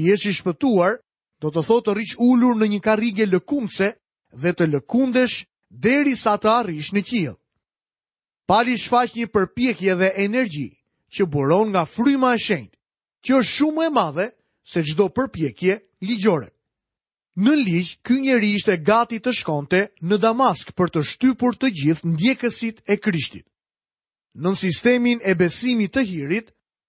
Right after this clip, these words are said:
ai do të shkojë deri në fund të botës për të bërë dishepuj të Krishtit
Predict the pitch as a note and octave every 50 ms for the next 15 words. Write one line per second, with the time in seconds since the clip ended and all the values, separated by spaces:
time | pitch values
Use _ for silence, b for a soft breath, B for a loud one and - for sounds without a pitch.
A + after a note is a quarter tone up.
0 | _ _ _ - A2+ E3 G#3+ A#3 F#3+ A#3 G#3+ A3 G3 - - B3+ B3+ B3 G#3 D3+
1 | C3 G3 C4 D4 D4+ D4 C4+ C4 A#3+ G#3+ G3+ - - - C#4+ C4+ A#3+ - - C#4+
2 | G#3 E3+ D#3+ C3+ B2+ F#3+ G#3+ A3 - - - _ _ _ _ _ _ _ _ -
3 | D#3 E3 - F3 D#3+ D3+ G#3 G#3+ F#3+ D#3+ F#3+ D#3+ - - B3 B3 G3 A3 G#3 F3
4 | - E3+ - - A#3+ B3+ G3 - - F#3+ G#3 -